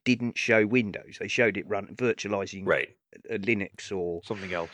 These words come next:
Speaker 3: Yeah.
Speaker 1: something
Speaker 2: Yeah, all the
Speaker 1: else.
Speaker 2: Linux, all the Linux variants you can virtualize, and that, that's where the big question is: is will they, can, would they be able to build a version running on M one that will do, like, full Windows?
Speaker 1: Yeah.
Speaker 2: Not really. Seems like be interesting.
Speaker 1: Um,
Speaker 3: Yeah.
Speaker 1: well, we've,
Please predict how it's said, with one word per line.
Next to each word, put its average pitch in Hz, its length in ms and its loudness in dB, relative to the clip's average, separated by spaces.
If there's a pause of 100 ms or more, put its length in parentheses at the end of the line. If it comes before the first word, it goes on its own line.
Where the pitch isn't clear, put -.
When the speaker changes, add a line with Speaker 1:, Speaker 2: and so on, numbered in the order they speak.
(440)
Speaker 3:
Yeah. 101 60 -6
Speaker 1:
something 107 220 0
Speaker 2:
Yeah, 76 160 0
all 92 140 4
the 85 100 4
Speaker 1:
else. 78 80 -2
Speaker 2:
Linux, 76 260 0
all 95 220 4
the 78 120 2
Linux 80 340 -2
variants 67 420 -4
you - 60 -12
can 69 160 -10
virtualize, 69 380 -4
and 87 120 -2
that, 87 160 -2
that's 95 220 2
where 82 80 2
the 76 60 0
big 76 140 -6
question - 360 0
is: 64 160 -10
is 69 240 -8
will 80 200 0
they, 71 420 -4
can, 82 340 0
would 85 220 2
they 73 120 0
be 69 180 -6
able 69 140 -4
to 67 80 -4
build 69 300 -2
a - 40 -8
version 67 480 -8 (460)
running 76 300 2
on 69 120 -2
M 69 260 -6
one 67 460 -6
that 69 160 -2 (260)
will - 200 -18 (180)
do, 69 360 -6
like, 64 220 -4
full 67 260 -4
Windows? 64 240 -10 (280)
Speaker 1:
Yeah. 127 180 4 (240)
Speaker 2:
Not 58 120 -4
really. 67 140 -2 (360)
Seems 73 240 -6
like 65 220 -4
be 71 140 -10 (500)
interesting. 69 200 -18 (540)
Speaker 1:
Um, 131 380 8
Speaker 3:
Yeah. 85 200 -4
Speaker 1:
well, 143 100 6
we've, 143 160 2